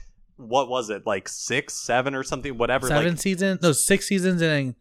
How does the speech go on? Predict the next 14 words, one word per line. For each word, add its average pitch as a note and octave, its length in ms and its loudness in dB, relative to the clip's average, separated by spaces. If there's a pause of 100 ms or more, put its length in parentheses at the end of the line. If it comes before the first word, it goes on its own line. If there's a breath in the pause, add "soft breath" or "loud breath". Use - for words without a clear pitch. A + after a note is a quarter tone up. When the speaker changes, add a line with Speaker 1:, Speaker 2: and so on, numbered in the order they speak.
(280)
Speaker 2:
comic D3+ 300 0
books. A2 400 -6
Speaker 1:
Yeah, E3+ 300 2
of E3 220 0
Speaker 2:
Yeah. - 80 -4
Speaker 1:
like, C#3+ 340 0
just, C#3 160 -6
like, C#3 220 0
hours B2 680 0
of, B2+ 160 0
Speaker 2:
Yeah. - 140 -2 (240)
Speaker 1:
you C3+ 80 -4
know, A#2 120 2
like, A2+ 160 0